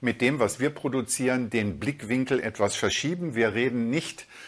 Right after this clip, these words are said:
so wie jedermann über die Risiken und über die Chancen, die diese neue Technik mit sich bringt, sondern unser Blickwinkel ist ein etwas anderer.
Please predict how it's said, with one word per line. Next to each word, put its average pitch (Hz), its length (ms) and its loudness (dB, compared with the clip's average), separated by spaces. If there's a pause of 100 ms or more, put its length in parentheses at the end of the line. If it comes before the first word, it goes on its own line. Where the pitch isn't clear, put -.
(120)
so 135 380 4
wie 117 140 0
jedermann 120 800 2
über 107 320 2
die 90 480 -6
Risiken 127 880 0
und 95 200 -8
über 92 280 -6
die 87 180 -10
Chancen, 143 680 0 (340)
die 110 80 0
diese 120 260 2
neue 117 320 4
Technik 123 440 -4
mit 120 160 -4
sich - 240 -6
bringt, 117 320 -2
sondern 110 400 2
unser 104 320 2
Blickwinkel 120 680 0
ist 117 340 -4
ein 98 260 -4
etwas 107 380 2
anderer. 101 520 -2